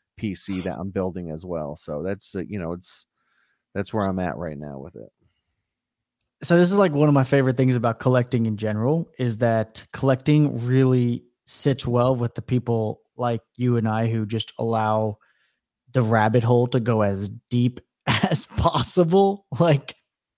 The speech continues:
Speaker 2: <laughs> that Hulk Hogan collection, like, if you're not already, I don't know, top five Hulk Ho-, I think you can reach it, man, is my point. I, I think if you're not, if you're not already there, you're gonna get there because,
Speaker 1: Well, let me
Speaker 2: uh,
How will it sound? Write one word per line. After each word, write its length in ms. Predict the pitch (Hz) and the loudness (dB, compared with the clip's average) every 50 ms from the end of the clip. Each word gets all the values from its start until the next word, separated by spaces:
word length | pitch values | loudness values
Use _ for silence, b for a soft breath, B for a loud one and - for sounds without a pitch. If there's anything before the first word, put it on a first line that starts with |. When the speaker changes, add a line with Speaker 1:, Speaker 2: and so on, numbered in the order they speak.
| _ _ _ _ _ _ - | _ _ _ _ _ _ -6
Speaker 2:
<laughs> 300 | - - 508 508 - - | 0 0 2 0 0 -2
that 240 | - 147 151 160 147 | 2 4 4 4 6
Hulk 260 | 135 160 165 160 - | 4 4 2 2 4
Hogan 360 | 160 156 160 160 151 151 135 | 4 4 4 6 4 2 2
collection, 360 | - 139 135 135 131 - 139 | 2 0 0 0 0 0 0
like, 200 | 135 135 127 - | 0 0 0 -2
if 120 | 147 127 139 | -2 2 4
you're 120 | 175 180 | 4 4
not 240 | 160 156 151 156 160 | 4 4 2 2 2
already, 280 | 151 147 147 143 147 - | 2 2 2 0 0 0
I 100 | 147 156 | 0 2
don't 140 | 160 165 151 | 2 4 4
know, 200 | 151 147 139 127 B B B B B B B B - | 4 2 2 0 B B B B B B B B -2
top 260 | - 147 147 143 123 | 0 2 2 2 0
five 300 | - - 135 135 139 131 127 135 147 - - - | 0 2 2 4 2 2 -2 -6 -12 -12 -8 -2
Hulk 260 | 143 135 143 139 127 | 0 2 2 2 2
Ho-, 120 | 143 143 - | 0 0 2
I 100 | - 151 | 2 2
think 160 | 156 185 180 175 | 2 4 2 2
you 60 | 175 | 2
can 160 | 175 165 147 | 2 2 4
reach 240 | 139 143 139 127 - | 4 2 2 0 -4
it, 100 | 107 101 | -6 -6
man, 160 | 104 101 104 | -4 -6 -6
is 140 | 104 104 107 | -6 -4 -2
my 140 | 120 131 120 | 0 0 0
point. 340 | - - 117 107 90 - _ - | 0 -4 -6 -6 -6 -6 _ -4
I, 100 | 127 143 - 147 | -4 -2 -2 0
I 40 | |
think 180 | 131 165 160 143 | 0 0 2 0
if 100 | 143 127 | 2 0
you're 80 | 135 131 | 0 0
not, 280 | 143 143 147 151 - - | 2 2 0 0 -2 -4
if 120 | 139 - 131 | -8 -4 -4
you're 100 | 139 131 | -2 0
not 300 | 139 143 147 151 147 _ _ - | 0 2 0 0 -2 _ _ -2
already 260 | 143 147 147 147 143 | 0 0 0 0 0
there, 160 | 143 147 147 | 0 0 0
you're 180 | 147 139 135 127 | 0 0 -2 -2
gonna 180 | 139 127 127 | -2 -2 -4
get 280 | 120 110 127 123 - - | -2 -2 -2 -4 -2 0
there 220 | - 147 143 143 | 0 2 2 2
because, 540 | 139 131 127 127 - 120 117 110 107 - - b b b b | 2 0 -2 -2 -2 -2 -2 -2 -4 -8 -12 b b b b
Speaker 1:
Well, 180 | 107 104 107 107 | -4 -2 0 2
let 120 | 117 120 | 2 2
me 60 | 120 | 2
Speaker 2:
uh, 80 | 120 117 | 2 0